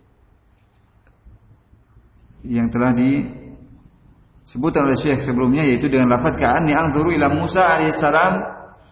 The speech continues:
habitan minathaniyati lahu ju'arun ila Allah Ta'ala bital-, bitalbiyah. Seolah-olah aku men-, melihat kepada Musa alaihissalam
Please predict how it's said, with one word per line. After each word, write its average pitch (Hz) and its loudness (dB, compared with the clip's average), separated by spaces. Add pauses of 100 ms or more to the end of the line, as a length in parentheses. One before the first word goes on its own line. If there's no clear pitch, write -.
(120)
habitan 175 2
minathaniyati 175 0 (240)
lahu 143 0
ju'arun 147 2
ila 135 2
Allah 143 2
Ta'ala 143 2
bital-, 131 -2
bitalbiyah. 120 -2 (1000)
Seolah-olah 123 -2
aku - -8
men-, 123 2
melihat 135 2
kepada 120 -2
Musa 127 0
alaihissalam 139 2